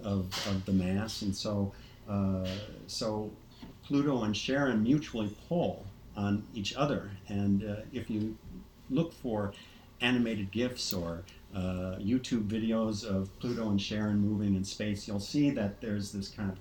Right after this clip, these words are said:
complex dance where Pluto is going around Charon a little bit, just as Charon is going around Pluto.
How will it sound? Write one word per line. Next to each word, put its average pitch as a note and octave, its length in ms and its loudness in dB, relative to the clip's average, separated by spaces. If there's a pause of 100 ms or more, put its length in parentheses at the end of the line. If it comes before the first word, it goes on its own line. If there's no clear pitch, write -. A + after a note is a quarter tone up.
complex A#2+ 500 -2
dance G2 680 2
where F2+ 300 -2 (320)
Pluto A2 640 4
is F#2+ 460 2 (260)
going G#2+ 260 2
around G2 540 6
Charon A#2 480 2
a G2 100 6
little C3+ 220 6
bit, F#2+ 280 0
just G2+ 300 -4
as G2 240 0
Charon A2 440 2
is F2+ 140 0
going F2+ 380 -2
around F2 300 -4 (200)
Pluto. - 340 0